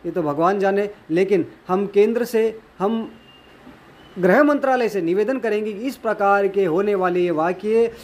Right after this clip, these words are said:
देश के भविष्य के लिए बहुत ही खतरनाक हैं और ये लोकतंत्र के लिए एक प्रकार से काला धब्बा है। इसलिए केरल की सरकार पर कड़ा एक्शन लिया जाए और इन डीएम को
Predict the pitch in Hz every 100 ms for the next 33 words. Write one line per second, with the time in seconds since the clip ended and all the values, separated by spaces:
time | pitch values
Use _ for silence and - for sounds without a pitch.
0 | - 139 185 226 254 - 196 170 151 208
1 | - 208 202 190 160 139 165 190 165 -
2 | 156 196 226 226 214 240 - - - 196
3 | 208 135 - - - 180 233 269 269 208
4 | 196 226 233 285 294 311 254 254 214 190
5 | 226 - 220 220 220 214 214 202 220 226
6 | - - 190 196 214 165 165 190 226 165
7 | 123 - - 214 208 214 220 208 202 220
8 | 214 208 185 165 196 285 269 202 131 -
9 | - 196 214 190 190 - 254 247 247 226
10 | 233 254 - - 202 226 170 - - 277
11 | 302 226 226 233 214 208 220